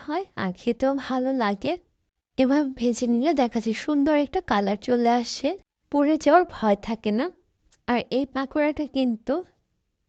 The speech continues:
বানানো খুব সহজ, কিন্তু খেতে অনেক মজার। তা আমার পাকোড়াগুলো ভাজা হয়ে গেছে, তা আমি উঠিয়ে নিলাম। তো এভাবে আমি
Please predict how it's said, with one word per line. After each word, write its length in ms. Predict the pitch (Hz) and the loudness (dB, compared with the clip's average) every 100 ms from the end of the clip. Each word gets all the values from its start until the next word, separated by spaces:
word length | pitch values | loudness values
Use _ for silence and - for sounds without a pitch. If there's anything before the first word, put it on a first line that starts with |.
| 226 | -2
বানানো 400 | 226 240 285 294 - | 0 0 0 -4 -6
খুব 120 | 269 - | -12 -4
সহজ, 280 | 247 294 381 - | -4 -4 -8 -8
কিন্তু 180 | 233 240 | -6 -6
খেতে 240 | - 247 277 294 - | -4 -2 -2 -4 -2
অনেক 200 | 226 254 247 | -2 -2 -2
মজার। 340 | 202 190 262 330 _ _ _ _ _ | -2 -2 -4 -4 _ _ _ _ _
তা 60 | - 247 | -6 -4
আমার 160 | 285 - | -4 -4
পাকোড়াগুলো 520 | 214 233 277 277 269 311 - | -6 -4 -4 -2 -2 -4 -6
ভাজা 280 | 185 185 240 - | -6 -6 -8 -6
হয়ে 160 | 277 233 | -6 -4
গেছে, 380 | 165 180 - - 370 - _ _ _ | -6 -8 -10 -8 -8 -12 _ _ _
তা 60 | - 226 | -6 -2
আমি 100 | 233 220 | -2 -2
উঠিয়ে 260 | - 269 254 | -4 -2 0
নিলাম। 260 | 208 208 349 _ _ _ _ _ _ _ _ _ _ _ _ _ _ _ _ _ _ _ _ _ _ _ _ _ _ _ _ _ _ _ _ _ _ _ _ _ _ _ _ _ _ _ _ _ _ - | 0 -2 -6 _ _ _ _ _ _ _ _ _ _ _ _ _ _ _ _ _ _ _ _ _ _ _ _ _ _ _ _ _ _ _ _ _ _ _ _ _ _ _ _ _ _ _ _ _ _ 0
তো 40 | 254 | 0
এভাবে 220 | 277 320 | 2 -2
আমি 80 | 349 | -2